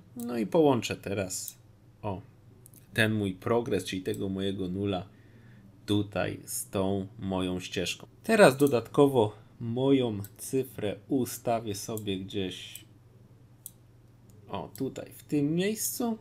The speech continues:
i już w tradycyjny sposób połączę ją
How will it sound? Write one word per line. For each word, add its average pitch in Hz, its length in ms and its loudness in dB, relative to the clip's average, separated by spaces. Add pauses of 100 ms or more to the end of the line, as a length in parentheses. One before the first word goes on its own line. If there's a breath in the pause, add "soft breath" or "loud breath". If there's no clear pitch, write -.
(920)
i 214 200 4
już 160 180 4
w - 140 -12
tradycyjny 120 520 0
sposób - 440 -4
połączę 101 720 -2 (140)
ją 92 380 -8